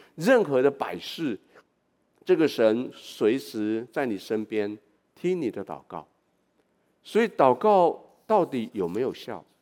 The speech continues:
绝对有效。每一个人，你的祷告，上帝他一定会听。既然你是神的儿子，你是神的女儿，上帝一定听你的祷告。我们来读约翰一书的第五章十三节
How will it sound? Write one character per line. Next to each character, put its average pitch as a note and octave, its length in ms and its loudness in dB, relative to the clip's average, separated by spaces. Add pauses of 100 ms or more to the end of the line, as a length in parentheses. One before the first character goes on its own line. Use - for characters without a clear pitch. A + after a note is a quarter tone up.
(100)
绝 C3 180 -2
对 F#3 180 2
有 G2 140 -4
效。 - 240 -12 (540)
每 F3+ 200 8
一 B3 240 4
个 C4+ 220 2
人， D#3 560 2
你 D#3 160 4
的 E3+ 180 2 (140)
祷 G#2 240 -2 (120)
告， D#3+ 400 -2 (160)
上 E3+ 560 2
帝 D3 380 0
他 C3 360 -2 (100)
一 G#2+ 280 -6
定 A2 260 -2
会 G2+ 300 -6 (100)
听。 E2 260 -12 (1300)
既 C#4 220 4
然 D#3+ 280 8
你 C3+ 140 4
是 F3+ 220 -2
神 A#2 240 0
的 A#2 80 0
儿 G2 200 2
子， A#2 160 -6
你 A2 140 -2
是 D#3 160 -4
神 A#2+ 160 0
的 A#2 100 0
女 G#2+ 200 -4
儿， D#2+ 320 -6 (1120)
上 D3 260 2
帝 C#3 120 -2
一 A#2+ 180 -4
定 B2 240 -6
听 C3 420 -8
你 F#2+ 120 -4
的 F2+ 120 -8
祷 D2 240 -12
告。 B2+ 120 -4
我 C3 80 2
们 D3 80 2
来 F3+ 120 4
读 E3 160 2
约 F3 120 0
翰 F3+ 120 0
一 E3+ 80 -2
书 E3 180 -4
的 D3+ 60 0
第 E3 160 -8
五 A2+ 120 -4
章 B2+ 140 -2
十 B2+ 120 -8
三 G#2+ 220 -6
节 - 180 -16